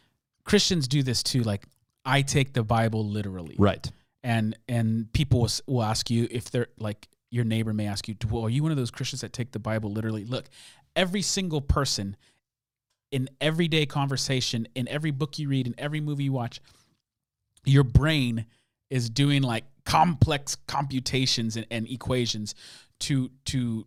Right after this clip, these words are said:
Speaker 1: distinguish between things that are taken literal and, like, metaphoric or allegorical. And it's not just, no one, there's not a single person on the planet, maybe there is, that just, "I believe all the Bible literally."
Speaker 2: Literally,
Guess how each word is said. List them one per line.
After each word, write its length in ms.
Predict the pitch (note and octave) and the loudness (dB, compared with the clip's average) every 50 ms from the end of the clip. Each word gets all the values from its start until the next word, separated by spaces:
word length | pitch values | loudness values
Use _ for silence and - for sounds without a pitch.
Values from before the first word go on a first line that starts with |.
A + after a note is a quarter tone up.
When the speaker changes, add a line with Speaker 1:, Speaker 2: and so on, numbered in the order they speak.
| _ _ C#3 | _ _ -10
Speaker 1:
distinguish 600 | B2+ C#3 B2+ - - - C#3+ C#3 C3+ B2+ A#2 - - | -6 -4 -4 -2 0 0 0 0 0 0 0 -2 -2
between 460 | - B2 - - - B2 A#2 A2+ G#2+ - - - - _ _ | -4 -4 -2 0 0 0 0 -2 -4 -6 -12 -20 -20 _ _
things 340 | - - D3 C#3+ C3+ A#2+ | -2 0 0 2 2 2
that 120 | C3 B2+ B2+ | 2 2 2
are 80 | A#2+ | 2
taken 500 | A#2 - - B2+ A#2+ - - A#2 A2 G#2 - _ _ _ _ _ _ _ _ _ _ _ _ _ | 0 0 0 -2 -2 -2 -4 -4 -6 -6 -8 _ _ _ _ _ _ _ _ _ _ _ _ _
literal 600 | B2+ B2+ C3 C3 B2+ A#2 A2+ G#2+ G#2 A2 - - _ _ | -2 0 0 2 2 2 2 2 2 0 -4 -8 _ _
and, 380 | A#2 A#2 A#2+ A2+ A2 A2 G#2+ - - _ _ _ _ _ _ _ _ _ _ _ _ _ _ _ | -2 0 0 2 0 0 -2 -4 -12 _ _ _ _ _ _ _ _ _ _ _ _ _ _ _
like, 240 | A#2+ A#2+ A#2 A2 - | -4 -4 -4 -4 -4
metaphoric 760 | B2 A#2+ B2+ B2+ B2+ A2+ - - C3 A#2+ A#2+ A2 G#2+ G2+ - - | -2 0 2 2 2 0 -2 0 0 0 2 0 0 -2 -4 -8
or 120 | G#2+ - | -8 -6
allegorical. 680 | A2+ A2+ A2+ A2+ A2 G2+ A2+ A2+ A2+ A2 G#2 - - - - | -4 -4 -4 -4 -4 -4 -4 -4 -4 -4 -4 -8 -10 -10 -6
And 100 | A#2+ A#2+ | -6 -4
it's 160 | A#2 - - | -4 -2 -2
not 200 | C3+ C3+ B2+ C3+ | -2 -2 -2 -2
just, 360 | - B2+ A#2 - - - C#3 | -4 -4 -4 -6 -8 -8 -6
no 260 | C3+ C3+ C#3+ D3+ E3 | -2 0 2 4 4
one, 280 | F3+ F3+ D#3+ D3 C#3 C3+ - - - - - | 4 4 2 0 0 -4 -6 -14 -20 -8 -4
there's 160 | D#3+ D3+ C#3 | -4 -2 0
not 140 | E3 D#3+ D3+ | 0 -2 -2
a 40 | |
single 320 | C#3+ - - F3+ F3+ E3 F3 | -2 -2 -2 -2 -2 -2 -4
person 420 | - - - E3+ D3+ - - C#3 | -4 -2 0 0 0 0 -2 -2
on 100 | C3+ C3 | -2 -2
the 80 | B2 A#2+ | -4 -6
planet, 420 | - - C3+ B2+ A#2+ A2 G#2 - | -6 -6 -6 -4 -4 -4 -6 -6
maybe 240 | G#2+ A2+ C3 C3 C3+ | -6 -4 -4 -4 -4
there 160 | B2 G#2+ F2+ | -4 -4 -6
is, 220 | E2+ E2+ F2 - - - - - - - - | -6 -6 -6 -8 -10 -14 -20 -20 -20 -16 -8
that 120 | - B2 | -8 -6
just, 300 | B2 C#3+ C3+ C3 - - - - _ - | -2 -2 -2 -2 -2 -6 -10 -18 _ -4
"I 120 | F#2+ A#2 | -4 -2
believe 280 | A#2+ C#3 C3 B2+ A2 - - _ | 0 0 0 0 -2 -2 -4 _
all 220 | - A#2+ A#2+ A#2+ | 2 4 4 4
the 100 | A#2 B2 | 4 2
Bible 500 | G#2+ G2+ G#2+ G#2 G#2 G#2 G#2 G#2 G2+ - _ _ _ _ | 0 2 2 2 2 2 0 -2 -4 -6 _ _ _ _
literally." 480 | - A2 A2 A2 A#2 A#2+ A#2 G#2 G#2+ G2+ | -14 -8 -4 2 2 4 6 6 4 6
Speaker 2:
Literally, 360 | F#2+ F#2 F2+ E2+ E2 E2+ - | 4 2 2 0 -2 -6 -8